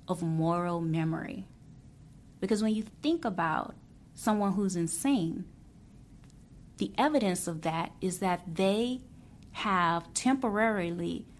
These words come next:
suspended their morality to the point where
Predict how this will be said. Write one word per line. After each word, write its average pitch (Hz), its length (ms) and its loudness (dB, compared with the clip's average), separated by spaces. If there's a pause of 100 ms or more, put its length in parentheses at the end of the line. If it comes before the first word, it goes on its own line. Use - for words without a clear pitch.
(160)
suspended 214 1040 4
their 180 200 2
morality 170 920 0 (240)
to 202 120 2
the 190 100 0
point 240 440 0
where 165 360 -2